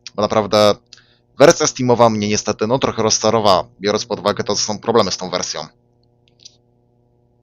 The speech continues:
Ech. Jestem trochę zawiedziona, bo dzisiaj naprawdę miałam sporo czasu na nagrywanie.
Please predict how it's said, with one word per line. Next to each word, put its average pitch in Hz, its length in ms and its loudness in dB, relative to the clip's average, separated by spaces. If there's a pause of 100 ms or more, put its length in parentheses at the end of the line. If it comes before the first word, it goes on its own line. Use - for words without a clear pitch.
(2750)
Ech. 160 260 0 (1600)
Jestem 196 180 2
trochę 180 260 4
zawiedziona, 127 520 6
bo 113 360 4 (1080)
dzisiaj - 220 0
naprawdę 147 440 4
miałam 135 220 4
sporo 175 320 2
czasu 120 240 2
na 131 80 0
nagrywanie. 110 560 0